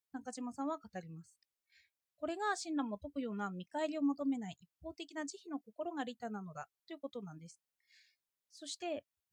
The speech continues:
結論として、利他は私たちの中にはないと述べます。利他は自動的なもの、止まらないもの、仕方のないもの、どうしようもないもの。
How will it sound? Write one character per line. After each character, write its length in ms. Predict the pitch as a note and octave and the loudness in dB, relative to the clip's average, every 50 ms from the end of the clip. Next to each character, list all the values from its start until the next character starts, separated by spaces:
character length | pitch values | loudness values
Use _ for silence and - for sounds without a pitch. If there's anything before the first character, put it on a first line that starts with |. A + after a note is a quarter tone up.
| _ - | _ -6
結 220 | D4 C#4+ - E4+ | -6 -4 -2 0
論 220 | D#4 D#4 C#4+ C4 - _ _ _ _ - | 2 4 4 4 2 _ _ _ _ -6
と 100 | D4+ C#4 | -4 -4
し 80 | - | -2
て、 300 | - F4 E4+ D#4 B3+ - - _ - | 0 0 2 2 0 0 -4 _ -12
利 100 | E4+ F#4 | -8 -2
他 140 | - F4+ D#4 | 0 2 4
は 160 | C#4 C4 C4+ | 4 4 4
私 300 | A#3+ G#3 A3 - D#4 - | 4 4 2 0 -4 -4
た 100 | - - | -4 -4
ち 100 | - - | -4 -2
の 120 | A#3 A3 G3 | 0 0 0
中 320 | G#3 C#4 - - - F4+ | 0 0 -2 -2 -2 0
に 180 | D4+ D#4 F4+ F4 | 0 0 2 2
は 140 | D4 A#3+ A#3 | 2 2 2
な 140 | A#3 B3 | 0 0
い 100 | A#3+ - - _ _ _ _ _ - | -2 -4 -6 _ _ _ _ _ -6
と 160 | - A#3+ - - | -6 -4 -4 -4
述 140 | G#3 F#3+ F3+ | -4 -2 -2
べ 120 | F#3 E3+ | -2 -2
ま 160 | E3+ E3 E3+ | -2 -4 -6
す。 60 | - - _ _ _ _ _ _ _ _ _ _ _ _ _ _ _ _ _ _ _ _ _ _ _ _ _ - | -8 -12 _ _ _ _ _ _ _ _ _ _ _ _ _ _ _ _ _ _ _ _ _ _ _ _ _ -6
利 140 | C#4 D#4 D#4 | -4 -2 2
他 120 | D#4 D#4 | 4 4
は 100 | C#4 B3+ | 4 4
自 140 | A#3+ F#3 E3+ | 4 2 0
動 160 | E3 A#3+ D4 | 0 0 -2
的 200 | D4+ D#4 C#4+ D4 | -2 -2 -2 2
な 80 | C#4 C#4+ | 4 4
も 120 | C4+ C4+ | 4 4
の、 120 | B3+ B3 - _ _ _ - - | 4 2 -2 _ _ _ -10 -4
止 40 | G#3 | 0
ま 120 | A3+ B3 | 2 4
ら 100 | C#4+ D4+ | 4 4
な 120 | D4 D4+ D4 | 6 6 6
い 40 | |
も 120 | C#4 C4 B3+ | 6 4 4
の、 120 | C4 - - - | 2 -2 -4 -6
仕 140 | - - - | -8 -6 -2
方 260 | - D#4+ - F4 F4 | -2 2 4 4 4
の 140 | E4+ E4 D#4+ | 4 2 2
な 100 | D#4+ D4 | 2 2
い 60 | B3 | 2
も 140 | G3+ E3+ E3 | 0 -2 -8
の、 80 | E3 - _ _ - | -10 -16 _ _ -6
ど 100 | F#3 G3+ | -2 0
う 60 | B3+ | 0
し 160 | D#4+ - - G4+ | 0 2 4 4
よ 80 | G4 | 4
う 80 | F4+ F4+ | 4 4
も 80 | F4+ | 4
な 100 | E4 D#4 | 4 4
い 40 | C4+ | 4
も 100 | G#3+ F3+ | 2 0
の。 100 | F#3 - | -4 -8